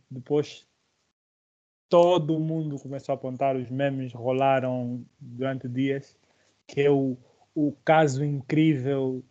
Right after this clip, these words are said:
do Ben Simmons. Vocês acham que o Ben Simmons ainda tem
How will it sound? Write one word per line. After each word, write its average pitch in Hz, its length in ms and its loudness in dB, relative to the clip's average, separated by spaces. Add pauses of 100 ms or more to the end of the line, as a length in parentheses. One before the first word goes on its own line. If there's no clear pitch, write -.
(140)
do 135 360 0
Ben 127 280 -2
Simmons. 117 520 -6 (1000)
Vocês 165 400 0
acham 165 400 2
que - 100 -10
o - 20 -4
Ben 147 200 -2
Simmons 139 680 -8
ainda 147 260 -6 (720)
tem 143 680 0